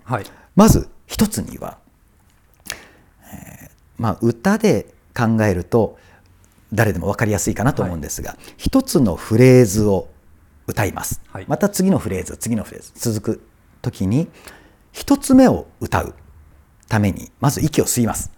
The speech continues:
Speaker 2: で、苦しくならないようにと思うと、いっぱい吸っておく。
Speaker 1: そうですね。
Speaker 2: じゃあ、
Speaker 1: できる限り吸います。
Speaker 2: 歌の、はい。
Speaker 1: はい。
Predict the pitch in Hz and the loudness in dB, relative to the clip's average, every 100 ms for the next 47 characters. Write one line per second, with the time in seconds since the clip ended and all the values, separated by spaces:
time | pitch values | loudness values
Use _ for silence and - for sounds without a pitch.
0 | - _ _ - - - _ _ 117 120 | -20 _ _ -20 -20 -20 _ _ 2 2
1 | - - - 147 160 - 135 117 147 156 | 0 -12 2 4 4 2 2 4 4 2
2 | 139 117 113 101 90 98 90 78 - 87 | 2 2 2 0 -4 -4 -4 -6 -8 -8
3 | 92 - - 110 - - 175 139 - - | -10 -20 -10 -10 -10 -2 0 0 -4 0
4 | 120 95 - 80 _ _ _ - 95 - | 0 0 -4 -12 _ _ _ -16 -16 -14
5 | 170 127 - - - 78 - 120 117 110 | -12 -12 -16 -20 -14 -12 -6 0 0 2
6 | 123 107 98 - 98 90 - - 95 85 | 0 -2 -10 -16 -14 -16 -16 -8 -4 -4
7 | 78 98 | -4 -10